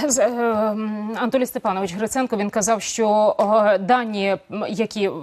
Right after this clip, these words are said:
доступні нам, журналістам, про те, е, яка міць збирається на кордонах України, вони дещо перебільшені. Е, які у вас зведення?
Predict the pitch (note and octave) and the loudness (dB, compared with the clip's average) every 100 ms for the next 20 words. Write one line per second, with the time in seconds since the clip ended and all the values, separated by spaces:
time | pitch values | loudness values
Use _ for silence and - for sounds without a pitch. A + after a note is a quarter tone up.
0 | D#3+ A#3+ - A3+ G#3+ B3 C4 G#3+ G3+ F#3+ | -2 -2 -2 -4 -2 -2 -4 -4 -4 -4
1 | F3 - E3+ F#3+ - G#3 G3+ F#3+ F#3 G3 | -4 -8 -6 -6 0 0 2 2 0 0
2 | F#3+ G3+ G3+ G3 G#3+ G3 F#3+ F#3 A3+ G#3+ | 0 0 0 0 2 4 4 2 0 -2
3 | - F3+ F3+ G3+ F3+ - F#3+ F#3+ G3 G3 | -4 -4 -2 0 0 -2 -8 -6 -4 -4
4 | G3 G3+ G#3+ G#3+ A3+ A3 F#3 G3 G3+ F#3+ | -6 -6 -2 0 0 -2 -4 -4 -4 -6
5 | - F3+ G3 G3+ C#4 - F#3+ D#3+ E3 _ | -8 -6 -4 -2 -4 -6 -6 -8 -10 _
6 | - - - F#3 E3+ F#3 G#3 - A3 G3+ | -20 -18 -2 0 2 0 -4 -4 -4 -2
7 | F3 D#3+ E3 C#3+ - | -2 -4 -8 -8 -12